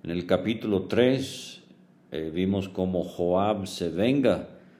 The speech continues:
de Abner, lo mata por haber matado a su hermano Asael. Y aquí ahora entonces el asesinato de Isboset mientras dormía la siesta en su cama.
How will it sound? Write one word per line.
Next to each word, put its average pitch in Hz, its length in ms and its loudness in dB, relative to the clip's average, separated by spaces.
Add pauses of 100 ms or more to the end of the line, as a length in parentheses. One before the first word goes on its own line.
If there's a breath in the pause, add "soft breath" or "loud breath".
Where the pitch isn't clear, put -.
(260 loud breath)
de 78 640 -2
Abner, 85 720 0
lo 80 140 -4
mata 92 560 -2
por 82 180 -2
haber 80 280 -2
matado 82 580 -2
a 73 60 -6
su 78 180 -8
hermano 80 400 -4
Asael. 85 640 -2 (840 loud breath)
Y 78 120 -6
aquí 95 260 0
ahora 92 320 4
entonces 87 520 -6
el 78 360 -6 (640 soft breath)
asesinato 87 880 -4
de 82 400 -2
Isboset 90 920 -2
mientras 78 460 -8
dormía 82 680 0 (300)
la 76 180 -8
siesta 92 760 0 (560 soft breath)
en 76 200 -8
su - 260 -10
cama. 98 460 0